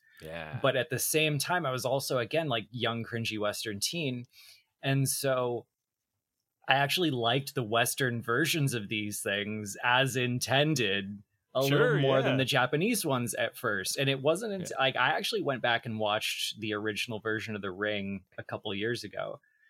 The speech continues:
Speaker 1: Mm-hmm.
Speaker 2: And when I was a teenager, I was like, "Oh, you know, like, the video quality's worse, the budget's worse, the graphics aren't as cool. Maybe it's just not as,
Speaker 1: Sure.
Speaker 2: you know, like, I'm,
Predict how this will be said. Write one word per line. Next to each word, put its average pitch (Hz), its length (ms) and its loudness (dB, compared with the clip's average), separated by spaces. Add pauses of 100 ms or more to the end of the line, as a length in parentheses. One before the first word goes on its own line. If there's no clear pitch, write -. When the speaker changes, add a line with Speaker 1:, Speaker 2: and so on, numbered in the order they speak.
(140)
Speaker 1:
Mm-hmm. 95 140 -8
Speaker 2:
And 110 360 2
when 117 140 0
I 113 100 0
was 113 140 -4
a 113 80 -6
teenager, 120 680 -2
I 110 80 -2
was 110 200 -4
like, 113 240 -4
"Oh, 180 100 4
you 165 120 2
know, 135 80 0
like, 123 220 -4
the 120 100 -4
video 107 420 -4
quality's 104 800 -4
worse, 101 420 -2
the 117 100 -8
budget's 95 680 -6
worse, 92 340 -6
the - 80 -16
graphics 85 500 -6
aren't 87 180 -10
as 90 120 -12
cool. 87 540 -10
Maybe 117 260 -2
it's 110 120 -4
just 131 160 -6
not 98 200 -2
as, 104 160 -6
Speaker 1:
Sure. 156 60 -12
Speaker 2:
you 139 100 -4
know, 160 60 -6
like, 165 140 -6
I'm, 196 140 -2